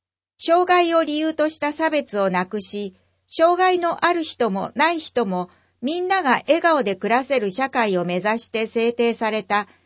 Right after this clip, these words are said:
障害者差別解消法。その概要についてお伝えします。障害者差別解消法とは、障害者の方々が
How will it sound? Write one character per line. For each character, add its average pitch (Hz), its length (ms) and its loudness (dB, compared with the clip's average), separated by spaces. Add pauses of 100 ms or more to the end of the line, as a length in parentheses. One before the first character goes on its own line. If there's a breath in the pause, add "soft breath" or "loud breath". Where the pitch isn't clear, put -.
(160 soft breath)
障 339 260 2
害 359 220 4
者 220 180 -2
差 277 160 -4
別 247 280 -2
解 196 240 -2
消 196 320 -4
法。 185 400 -2 (580)
そ 294 200 -2
の 339 140 0
概 320 280 2
要 339 160 0
に 320 160 -8
つ 294 160 -8
い 247 100 -4
て - 320 -4 (140)
お 196 100 -2
伝 220 360 -2
え 220 40 -2
し 220 160 -6
ま 196 200 -4
す。 - 260 -20 (1700)
障 359 280 2
害 370 200 4
者 254 180 0
差 302 160 -2
別 277 260 -2
解 220 240 0
消 240 280 0
法 233 240 -2
と 233 200 -4
は、 180 240 -4 (1600)
障 359 280 0
害 392 220 2
者 269 160 -2
の 214 120 -4
方 262 280 -2
々 196 260 -2
が 175 260 -4